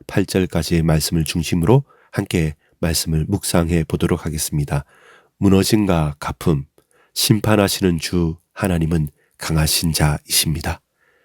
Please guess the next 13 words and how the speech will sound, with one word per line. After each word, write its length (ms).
같이, 440
어, 300
말씀을 460
먼저 480
보도록 460
하겠습니다. 540
십팔 360
장 240
일 120
절입니다. 600
"이 160
일 340
후에 640